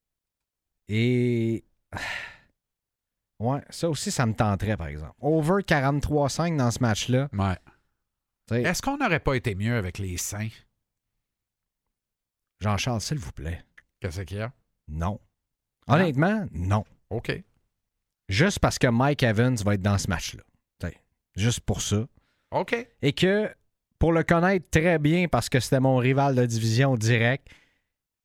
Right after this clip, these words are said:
Speaker 1: une game sur douze, il est capable. Comment tu l'appelles ? Le, le pâtissier ?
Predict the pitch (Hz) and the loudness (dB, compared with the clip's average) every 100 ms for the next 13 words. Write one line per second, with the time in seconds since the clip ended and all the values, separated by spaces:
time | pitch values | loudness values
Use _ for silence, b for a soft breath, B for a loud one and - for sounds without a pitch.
0 | _ _ _ _ _ _ 202 247 240 180 | _ _ _ _ _ _ 2 4 2 2
1 | 185 214 220 214 - - 156 165 131 117 | 4 4 2 2 0 2 2 2 0 -2
2 | 110 151 208 208 208 185 - - - - | 2 2 2 -4 -6 -4 -6 -8 -12 -4
3 | 110 113 160 - 131 - 139 143 131 117 | -2 0 0 2 2 4 4 2 -2 -8
4 | - _ _ _ 135 185 175 143 123 165 | -12 _ _ _ 0 0 0 0 0 -2
5 | 156 107 117 113 113 110 113 - 156 - | 0 2 4 4 2 2 0 0 -2 -2
6 | - - 156 202 | -6 -6 -4 -6